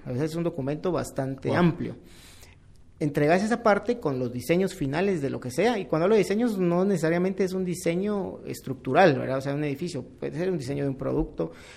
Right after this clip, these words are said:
Speaker 1: puede ser el diseño de tu modelo de prestación de servicio, ¿verdad? O sea, si lo que vas a tener en un salón es el diseño de cómo va a funcionar el
Speaker 2: Sí,
Speaker 1: salón,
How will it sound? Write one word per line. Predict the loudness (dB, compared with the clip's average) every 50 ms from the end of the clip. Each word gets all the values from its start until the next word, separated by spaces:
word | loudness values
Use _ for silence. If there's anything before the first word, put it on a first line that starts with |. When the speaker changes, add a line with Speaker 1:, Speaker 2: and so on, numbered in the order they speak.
| -14 -2
Speaker 1:
puede | 2 2 2
ser | 4 4 4 2
el | 2 2
diseño | -2 -4 -2 0 0 0 2 0 0 0 0
de | -2 -2
tu | -4 -4 -6
modelo | -6 -4 -4 -2 0 2 2 4 4 4 4 2 0 -4 -6 -10 -8
de | -6 -6 -6
prestación | -4 -6 -6 -6 -6 -8 -6 -6 -4
de | -4 -4
servicio, | -4 -4 -4 -4 -4 -4 -6 -8 -14 -16 -18 -20 -20 -20
¿verdad? | -14 -10 -8 -8
O |
sea, | -8 -8
si | -8 -6 -4
lo | -4 -2
que | 0
vas | 0 0 0
a | 0
tener | 0 0
en | 0 0
un | 0
salón | -2 0 2 2 0 0 -4 -10 -16 -20 -20 -14 -8
es | -6 -4
el | -4 -4
diseño | -4 -6 -6 -4 -2 -2 0 0 0
de | -2
cómo | -2 -2 -2 -2
va | -2
a | -2
funcionar | -4 -6 -6 -6 -6 2
el |
Speaker 2:
Sí, | 4 6 6
Speaker 1:
salón, | 6 4 0 -2 -6